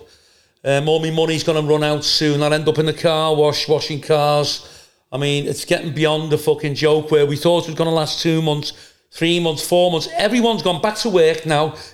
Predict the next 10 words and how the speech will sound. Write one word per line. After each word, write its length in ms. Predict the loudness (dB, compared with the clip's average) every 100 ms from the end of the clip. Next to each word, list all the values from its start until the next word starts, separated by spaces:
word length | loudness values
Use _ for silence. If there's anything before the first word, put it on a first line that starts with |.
| -6
except 400 | -2 0 -2 0
fucking 280 | 0 0
singers 400 | 0 0 2 0
and 100 | 0
comedians. 720 | 0 0 0 0 0 0 -4 -8 -14 -20 _ -4
So 200 | 2 2
I've 120 | 2
no 180 | 2 2
idea 520 | 2 0 2 4 4
why 440 | 4 2 0 -2